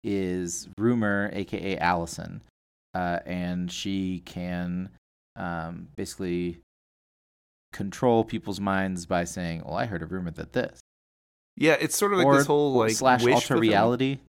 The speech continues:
Speaker 1: It's
Speaker 2: Yeah.
Speaker 1: strange. Yeah.
Speaker 2: It's definitely alter-, reality altering at a, at, like, an omega level,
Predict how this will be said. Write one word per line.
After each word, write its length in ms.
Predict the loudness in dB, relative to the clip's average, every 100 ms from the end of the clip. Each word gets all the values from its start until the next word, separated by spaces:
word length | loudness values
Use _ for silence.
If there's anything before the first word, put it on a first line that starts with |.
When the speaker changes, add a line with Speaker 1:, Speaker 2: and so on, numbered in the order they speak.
| _ _ _ _ _ _ _ -6
Speaker 1:
It's 100 | 0
Speaker 2:
Yeah. 180 | 0 0
Speaker 1:
strange. 500 | -4 -8 -12 -16 -10
Yeah. 220 | -8 -8 _ _ _ _ _ _ _ _ _ -4
Speaker 2:
It's 220 | -4 0
definitely 320 | 2 2 0
alter-, 400 | -2 -2 -6 -6
reality 520 | 0 4 6 6 2
altering 580 | 2 -2 -4 -4 -4 -8 _ _
at 140 | -2
a, 140 | 0 0
at, 180 | -2 0
like, 160 | -2
an 80 | 0
omega 360 | -2 -2 0 0
level, 420 | 0 -2 -6 -10